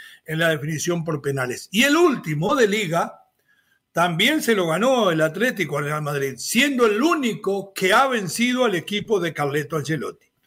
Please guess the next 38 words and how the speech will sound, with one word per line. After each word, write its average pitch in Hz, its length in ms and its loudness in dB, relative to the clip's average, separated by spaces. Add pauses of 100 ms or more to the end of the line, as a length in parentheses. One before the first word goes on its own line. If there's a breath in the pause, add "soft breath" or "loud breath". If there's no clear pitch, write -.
(420)
No 165 120 -2
sé 233 160 2
si 226 140 0
anda 196 260 0
por 165 160 0
ahí 180 140 2
mi 165 160 -2
Lalo 185 280 2
Leal, 214 440 0 (420 loud breath)
si 170 220 -4
no, 240 160 0
empezamos 208 560 0
a - 20 0
escuchar 185 340 -2
a 190 60 0
los 180 140 0
protagonistas 214 920 -4 (320 soft breath)
y 170 120 -4
metemos 180 440 -2
mano 202 260 -2
en 180 100 -2
la 165 60 2
opinión. 131 440 -8
Diego 262 480 0
Pablo 262 400 2
Simeone, 254 680 2
¿qué 262 100 0
espera 240 420 2
para 202 200 2
este 226 260 -2
partido 208 480 0
de 214 120 2
hoy, 190 240 0 (280 soft breath)
mi 180 220 -2
querido 233 400 2
Daniel 202 480 0
Forni 214 580 -2
González? 165 720 -4